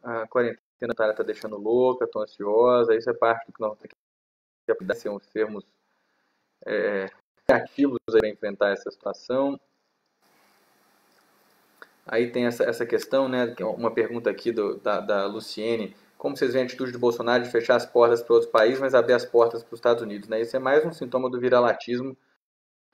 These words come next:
desse governo, né? Um governo que é tão vira-lata que foi pros Estados Unidos com a sua comitiva presidencial e contaminou a, a comitiva presidencial inteira, né? Nós temos lá, eu tenho convicção de que o Bolsonaro tem coronavírus também, né? O que faz do ato dele um ato,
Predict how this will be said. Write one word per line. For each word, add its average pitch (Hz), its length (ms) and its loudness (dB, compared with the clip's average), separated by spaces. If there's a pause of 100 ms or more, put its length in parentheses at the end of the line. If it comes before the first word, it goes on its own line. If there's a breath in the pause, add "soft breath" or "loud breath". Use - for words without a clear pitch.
(160)
desse 120 280 0
governo, 123 420 0
né? 117 100 -4
Um 117 100 -4
governo 117 320 0
que 123 80 -4
é 123 40 0
tão 175 240 2
vira-lata 135 600 4
que - 140 -14
foi 151 180 4
pros 143 180 -6
Estados 123 340 2
Unidos 120 360 -6
com - 140 -4
a 117 40 2
sua 117 140 -2
comitiva 117 420 -2
presidencial 117 720 0 (380 loud breath)
e 139 80 -10
contaminou 170 720 2
a, 156 120 10
a - 240 4
comitiva 139 400 -2
presidencial 143 480 -2
inteira, 175 420 4
né? 139 200 -4
Nós 120 180 -4
temos 135 280 -4
lá, 127 340 4 (340 loud breath)
eu 127 220 4
tenho 269 160 -2
convicção 202 500 2
de 196 80 -12
que - 60 -12
o 143 40 -4
Bolsonaro 131 580 0
tem 135 160 -4
coronavírus 113 600 0
também, 107 380 -6
né? 123 80 -4
O 117 80 0
que 117 100 -14
faz 123 240 4
do 117 100 6
ato 110 240 4
dele 107 220 -4
um 107 120 -2
ato, 107 420 -4